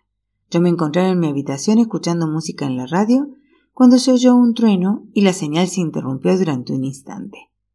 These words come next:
como si el rayo la hubiese partido. Así que tomé los dos aparatos, sintonicé uno en una frecuencia en la que solo se oían interferencias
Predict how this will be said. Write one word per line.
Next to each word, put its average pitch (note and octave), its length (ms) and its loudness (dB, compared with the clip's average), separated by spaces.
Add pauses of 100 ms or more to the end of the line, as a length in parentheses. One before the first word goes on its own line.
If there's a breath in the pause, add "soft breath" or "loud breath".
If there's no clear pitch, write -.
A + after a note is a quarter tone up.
(160)
como C3+ 240 -4
si C#3 140 -6
el C3 100 -6
rayo G#3+ 320 2
la F#3 120 2
hubiese C#3 300 -6
partido. - 520 -16 (1120)
Así B3+ 220 2
que C#4 100 4
tomé A#3+ 240 4
los A#3 180 4
dos A3+ 200 -2
aparatos, F#3 760 -6
sintonicé D3 720 -2
uno F3 380 0
en D3 180 -4
una D#3+ 200 -4
frecuencia F3+ 640 -4
en D3+ 100 -4
la C3 120 -6
que C#3 100 -8
solo G3 280 2
se F#3+ 140 0
oían D#3 340 0
interferencias D3 1000 -4